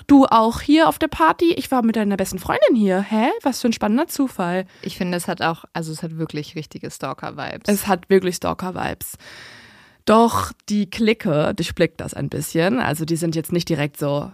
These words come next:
Speaker 1: "Hey Jean-Claude, wir nehmen dich auf, du bist der Coolste." Nee, bei denen gilt er bald schon als der etwas langweilige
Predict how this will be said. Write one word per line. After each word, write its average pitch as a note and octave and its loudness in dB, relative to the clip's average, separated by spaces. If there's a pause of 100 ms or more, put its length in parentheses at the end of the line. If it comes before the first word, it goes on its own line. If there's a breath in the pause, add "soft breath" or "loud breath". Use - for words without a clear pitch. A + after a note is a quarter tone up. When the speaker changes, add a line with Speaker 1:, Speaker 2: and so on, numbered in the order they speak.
Speaker 1:
"Hey D4+ 4
Jean-Claude, A#3 2 (120)
wir B3 0
nehmen B3+ 4
dich B3 0
auf, G#3 2
du A#3 0
bist A3 -2
der A#3 0
Coolste." F3 0
Nee, B3 2
bei G3+ -2
denen A3+ 2
gilt G#3 0
er G#3 0
bald F#3+ 2
schon G3 -2
als F#3 -6
der - -4
etwas G#3 -2
langweilige F#3 -4